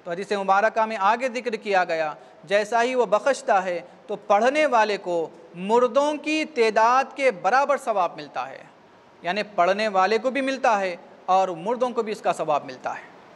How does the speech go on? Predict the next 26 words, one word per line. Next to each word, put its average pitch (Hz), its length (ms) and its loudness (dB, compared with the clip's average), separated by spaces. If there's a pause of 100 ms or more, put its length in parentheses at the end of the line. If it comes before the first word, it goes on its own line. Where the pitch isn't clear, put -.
(1300)
फिर 202 120 4
एक 220 120 4
जगह 247 260 6
पे 269 120 -2
ये 262 140 2
ज़िक्र 285 300 0
किया 226 280 4
गया 151 260 2 (3250)
कि 208 60 4
एक 208 160 2
जगह 214 260 4
पे 254 220 4
एक 247 260 -2
रिवायत 220 460 2
के 269 80 -4
अंदर 254 180 0
ये 220 140 0
ज़िक्र 254 260 -2
किया 226 240 2
गया 240 200 0
कि 240 120 -2
एक 190 160 -4
बुज़ुर्ग 262 300 -2
बयान 226 300 2
फरमाते 160 440 -4
हैं 143 220 -18